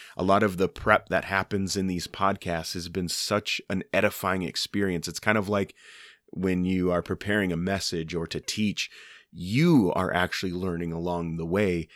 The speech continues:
and you're just sharing what you've learned. And that is what this podcast is all about. It's not about me. It's not about who's behind the, behind the microphone. Rather, it's actually about us together. And I want to hear your stories. I want to hear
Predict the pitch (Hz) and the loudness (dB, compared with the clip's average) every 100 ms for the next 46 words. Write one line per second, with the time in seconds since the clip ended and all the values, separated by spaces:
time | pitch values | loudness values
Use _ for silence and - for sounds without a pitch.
0 | - - 98 120 156 117 90 - - 98 | -12 -4 2 6 6 4 0 0 0 0
1 | 90 92 92 87 85 82 82 92 85 85 | 0 0 0 0 -4 -4 -2 0 -2 -4
2 | 80 _ _ - 95 95 92 95 127 143 | -10 _ _ -2 0 2 2 4 6 6
3 | 107 92 101 - 87 98 - - 87 82 | 2 0 -2 -2 -2 -2 -2 -4 -4 -2
4 | 95 82 - 85 80 82 82 87 - 98 | -2 -2 -2 -2 -2 0 2 2 2 0
5 | 160 175 113 90 69 87 98 82 - _ | 2 2 6 4 4 2 2 0 -6 _
6 | - - - - - 123 120 107 - - | -20 -20 -8 -4 0 2 4 2 0 0
7 | 107 98 80 85 95 92 90 87 - 90 | -2 -2 -4 -4 -2 0 0 -4 -4 -4
8 | 82 98 98 90 85 95 98 87 87 85 | -2 0 2 2 2 0 -2 -4 -4 -4
9 | 82 104 139 101 87 85 - - - - | 0 2 2 2 -2 -4 -10 -20 -14 -4
10 | 104 - 113 139 - 107 98 87 90 - | -2 -2 -4 -4 -2 0 0 2 0 -2
11 | _ 107 101 - - - 98 87 87 76 | _ 2 2 2 -2 -2 -4 0 -2 -4
12 | 69 - - 85 85 123 131 120 90 107 | -12 -18 -6 0 2 4 4 4 2 2
13 | 98 87 104 107 - 107 110 113 98 92 | 4 4 4 4 4 4 4 2 2 0
14 | 95 87 95 101 95 | 0 -4 -2 -2 -2